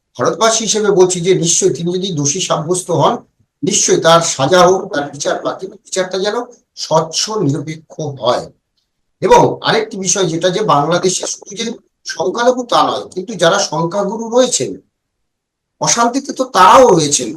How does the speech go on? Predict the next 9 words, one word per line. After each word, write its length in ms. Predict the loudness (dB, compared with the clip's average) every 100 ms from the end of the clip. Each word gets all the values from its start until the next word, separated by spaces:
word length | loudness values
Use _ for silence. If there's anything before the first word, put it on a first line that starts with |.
| -12
এটা 220 | -6 -2
বোধহয় 260 | 0 -2 -2
মোহাম্মদ 540 | -2 -4 -2 -6 -4
ইউনূসকে 320 | -6 -4 -4
বোঝা 260 | -4 -2 0
দরকার, 380 | 4 4 4 0
বা 160 | 2 0
যারা, 300 | 2 2 2 0 -6 _ _ _ _ _ -6
আহ, 180 | 0